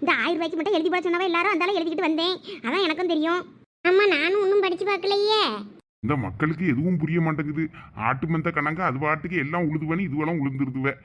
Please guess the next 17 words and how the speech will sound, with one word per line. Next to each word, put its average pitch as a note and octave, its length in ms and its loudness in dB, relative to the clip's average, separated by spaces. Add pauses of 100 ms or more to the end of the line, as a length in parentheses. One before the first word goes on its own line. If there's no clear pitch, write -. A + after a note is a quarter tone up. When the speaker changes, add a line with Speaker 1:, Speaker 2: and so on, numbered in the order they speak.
(260)
Speaker 2:
சரி, C#3 160 -2 (140)
நமக்கு C3 260 -2
என்ன D3 200 -4
வந்துச்சு, C3+ 340 -4 (240)
நம்ம B2+ 320 -4
பாம்பு B2+ 300 0
வாங்கி C#3 300 -4
கொடுப்போம். C3 380 -6 (720)
சரிம்மா, G3 260 6 (300)
அவ்வளவுதான். E3 460 4 (480)
Speaker 1:
மீனா, A#4+ 200 6 (360)
சீக்கிரம் A#4+ 320 0
கொடுத்துட்டு A#4+ 380 -4
வா, A#4 60 4 (380)
நான் G4+ 160 2
இதுல A4+ 220 -2
நிக்கேன். G4+ 340 -2